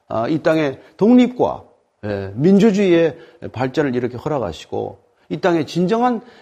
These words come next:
자유와, 아, 공의와 정의가 세워지게 해달라고 간절히 기도했습니다. 그 당시 믿는 사람이건 안 믿는 사람이건 다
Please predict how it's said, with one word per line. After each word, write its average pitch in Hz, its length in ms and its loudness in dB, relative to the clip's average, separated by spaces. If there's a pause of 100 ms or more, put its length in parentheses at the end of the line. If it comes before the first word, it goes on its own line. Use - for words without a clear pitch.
(180)
자유와, 151 760 0
아, 123 140 -6
공의와 170 640 2 (380)
정의가 202 420 2
세워지게 156 640 0 (280)
해달라고 123 580 -2
간절히 139 400 -6
기도했습니다. 98 680 -4 (560)
그 175 100 -2
당시 214 240 2
믿는 185 380 2
사람이건 214 440 0
안 160 180 0
믿는 196 180 -2
사람이건 165 360 -4
다 208 460 2